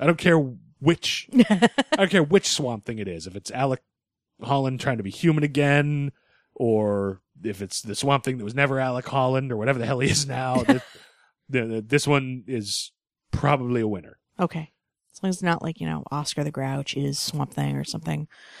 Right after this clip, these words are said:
Speaker 1: You kidding me? That sounds fucking awesome.
Speaker 2: <laughs>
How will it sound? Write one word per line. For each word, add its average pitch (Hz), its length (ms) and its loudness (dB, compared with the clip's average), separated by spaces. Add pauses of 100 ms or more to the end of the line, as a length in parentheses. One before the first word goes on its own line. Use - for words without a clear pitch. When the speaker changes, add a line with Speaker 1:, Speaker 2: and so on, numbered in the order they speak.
(200)
Speaker 1:
You 220 80 8
kidding 214 240 0
me? 156 80 -4
That 95 160 -8
sounds 104 180 -10
fucking - 260 -16
awesome. 156 460 4 (260)
Speaker 2:
<laughs> - 1300 -6